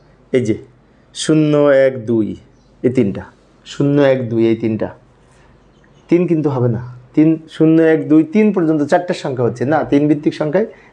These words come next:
তিনটা সংখ্যা হবে, দুই পর্যন্ত, দুইয়ের বেশি হবে না। আচ্ছা, তিন ভিত্তিক সংখ্যার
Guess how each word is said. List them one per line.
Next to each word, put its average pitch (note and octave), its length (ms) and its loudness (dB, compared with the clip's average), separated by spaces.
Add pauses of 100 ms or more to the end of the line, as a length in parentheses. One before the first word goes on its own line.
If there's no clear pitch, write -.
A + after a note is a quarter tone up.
তিনটা A3 260 2
সংখ্যা F#3 380 0
হবে, A2+ 160 0
দুই C#3+ 160 4
পর্যন্ত, C3 380 -2
দুইয়ের C3 280 2
বেশি C#3 240 -2
হবে B2 160 2
না। A#2 220 -6 (440)
আচ্ছা, G3 180 2
তিন A#3+ 340 2
ভিত্তিক A3 280 0
সংখ্যার G3+ 680 0